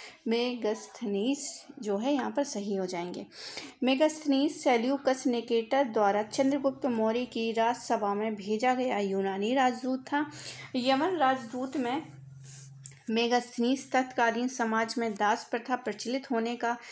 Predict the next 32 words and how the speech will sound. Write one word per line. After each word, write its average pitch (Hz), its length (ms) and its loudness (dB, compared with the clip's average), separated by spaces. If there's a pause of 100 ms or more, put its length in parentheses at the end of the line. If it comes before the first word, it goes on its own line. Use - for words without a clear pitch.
(240)
कोई 262 280 4
उल्लेख 226 580 0
नहीं 214 320 0
करता 254 340 2
है। 277 220 0
उसके 262 560 -4
अनुसार 226 560 -2
समस्त 254 540 0
भारतवासी 208 680 0
स्वतंत्र 240 560 -4
हैं, 277 280 0 (440)
इसमें 277 340 0
कोई 254 300 2
भी 233 180 -4
दास 202 340 0
नहीं 247 420 0
है। 294 180 0 (320)
भारतीय 254 460 0
विदेशियों 220 600 0 (500)
तक 262 280 2
को 269 300 2 (240)
दास 226 380 -2
नहीं 208 260 -2
बनाते 247 760 -2
तथा, 247 380 -2 (320)
अ, 208 340 0
अपने 262 300 0
देशवासियों 233 760 -2 (200)
की 226 100 -6
तो 277 400 -2
बात 196 300 -2
ही 277 100 -2